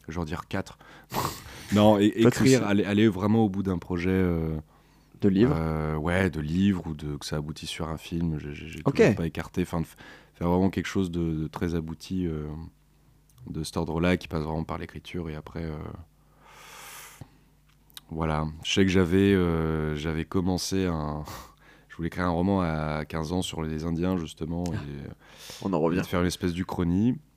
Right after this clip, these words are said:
Speaker 2: Ouais.
Speaker 1: Et, euh, là, j'y ai repensé en me disant, mais ne serait-ce que par hommage, de continuer un peu, quoi, de me dire, bon, euh, je, je vais peut-être aller au bout, si c'est publié, je sais pas, si ça vaut le coup d'être publié, j'en sais rien, mais, mais voilà. Autre rêve, j'aimerais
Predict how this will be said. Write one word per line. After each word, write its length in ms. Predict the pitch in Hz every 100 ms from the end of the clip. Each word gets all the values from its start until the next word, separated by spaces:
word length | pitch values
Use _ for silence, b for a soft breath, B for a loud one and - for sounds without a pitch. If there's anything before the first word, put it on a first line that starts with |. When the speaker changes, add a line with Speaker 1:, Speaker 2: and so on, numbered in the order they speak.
| _
Speaker 2:
Ouais. 280 | - 71 113 -
Speaker 1:
Et, 220 | 82 82
euh, 640 | 80 76 76 76 73 76
là, 120 | 76 82
j'y 120 | 76
ai 40 |
repensé 360 | 78 - - -
en 60 |
me 80 | 82
disant, 280 | 78 78 87
mais 300 | 85 80 80 b b b b -
ne 80 | 95
serait-ce 320 | - 120 -
que 80 | 104
par 260 | 98 90
hommage, 460 | 101 107 117 107 87
de 140 | 85
continuer 520 | 80 104 95 - 104
un 60 | 107
peu, 160 | 113 151
quoi, 160 | 143
de 40 | 90
me 80 | 82
dire, 220 | 80 90
bon, 340 | 82 82 95
euh, 80 | 73
je, 80 | 73
je 300 | 87 - -
vais 60 | - -
peut-être 260 | 78 -
aller 80 | 78
au 80 | 80
bout, 300 | 78 101 110
si 160 | - -
c'est 60 |
publié, 400 | 78 78 76 76
je 80 | 82
sais 180 | 80 76
pas, 160 | - 90
si 80 |
ça 120 | - 80
vaut 100 | 82
le 60 |
coup 160 | 78 92
d'être 120 | 82
publié, 220 | - 95 90
j'en 120 | 80
sais 160 | -
rien, 160 | 80 98
mais, 140 | 101 82 - b b b b -
mais 100 | 87
voilà. 260 | 85 85 104 - _ _ _ _ _ _ B B B B
Autre 340 | 151 147 - 123
rêve, 540 | 107 117 131 143 113
j'aimerais 920 | 101 87 101 104 101 98 110 110 107